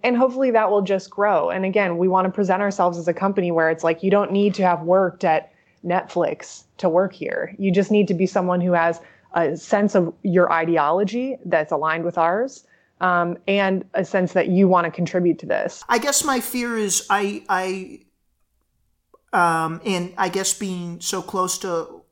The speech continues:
Speaker 2: or getting to better know sort of labor politics in China and Taiwan,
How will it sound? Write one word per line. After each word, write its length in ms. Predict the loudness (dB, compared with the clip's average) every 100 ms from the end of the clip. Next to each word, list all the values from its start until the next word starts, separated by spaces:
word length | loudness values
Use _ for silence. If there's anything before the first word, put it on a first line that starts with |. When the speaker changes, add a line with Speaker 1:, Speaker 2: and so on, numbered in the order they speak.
| -4
Speaker 2:
or 180 | -2 -2
getting 300 | -4 -4 -4
to 120 | -6
better 400 | -8 -4 -2 -2
know 180 | -4 -6
sort 180 | -6 -8
of 100 | -2
labor 260 | -2 -2
politics 720 | -2 -4 -4 -8 -10 -10 -10
in 360 | -12 -12 -14 -18 _ _ _ -10
China 340 | -4 -2 -4
and 240 | -8 -10 -10
Taiwan, 560 | -10 -6 -2 -2 -4